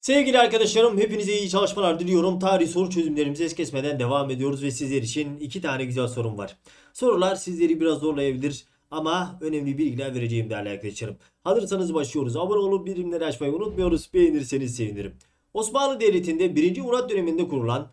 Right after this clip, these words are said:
on dokuzuncu yüzyılda ikinci Mahmut tarafından kaldırılan teşkilat aşağıdakilerden hangisidir? Şimdi sevgili arkadaşlarım, bilgiler bizim için çok değerlidir.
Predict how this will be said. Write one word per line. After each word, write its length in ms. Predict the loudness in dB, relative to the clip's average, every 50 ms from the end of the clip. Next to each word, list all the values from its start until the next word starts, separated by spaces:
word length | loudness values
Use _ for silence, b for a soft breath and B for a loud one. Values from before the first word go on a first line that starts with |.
| _ _
on 180 | -2 -2 0
dokuzuncu 400 | -2 -4 -6 -6 -6 -6 -4 -4
yüzyılda 320 | -6 -4 -2 -2 -2 -2 -2
ikinci 360 | -4 -4 -4 -4 -4 -4 -4
Mahmut 300 | -2 0 0 0 -2 -4
tarafından 460 | -4 -4 -4 -4 -4 -4 -4 -4 -4
kaldırılan 480 | -4 -6 -6 -4 -4 -2 -2 -2 -2 -4
teşkilat 460 | -6 -6 -6 -6 -4 -4 -4 -2 -4
aşağıdakilerden 720 | -4 -6 -4 -4 -4 -4 -4 -4 -4 -4 -4 -4 -4 -6
hangisidir? 600 | -6 -6 -6 -8 -8 -10 -12 -14 -16 -16 -18 _ _ b b b b b b b
Şimdi 200 | -12 -8 -6 -4
sevgili 260 | -2 -2 0 2 2 2
arkadaşlarım, 560 | 4 2 2 0 0 0 -2 -2 -2 -4 -10 b b b b b b b b b b b b b _ _ _ _ _ _ _ -6
bilgiler 680 | -2 0 2 2 2 2 2 2 0 0 -4 -10 -12 -10 -6
bizim 260 | -6 -4 -2 -4 -4
için 180 | -4 -4 -6 -6
çok 200 | -6 -6 -4 -4
değerlidir. 520 | -6 -6 -6 -8 -10 -12 -12 -16 -18